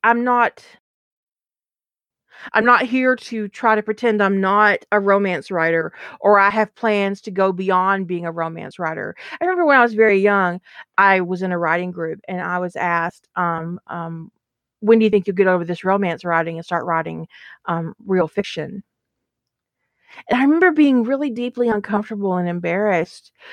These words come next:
um, in that moment to be a romance writer. And I'm like,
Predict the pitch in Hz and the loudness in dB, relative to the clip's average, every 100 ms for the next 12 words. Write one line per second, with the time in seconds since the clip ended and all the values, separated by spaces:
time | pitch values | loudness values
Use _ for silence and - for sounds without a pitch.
0 | - - 190 196 - 233 226 - 202 196 | -20 -4 0 0 2 4 4 4 2 2
1 | 220 165 - - 196 175 175 214 156 - | 2 -2 -6 -8 -6 -2 -2 -2 -4 -6
2 | 165 143 143 139 208 254 294 294 | -8 -6 -6 -6 -6 -6 -6 -8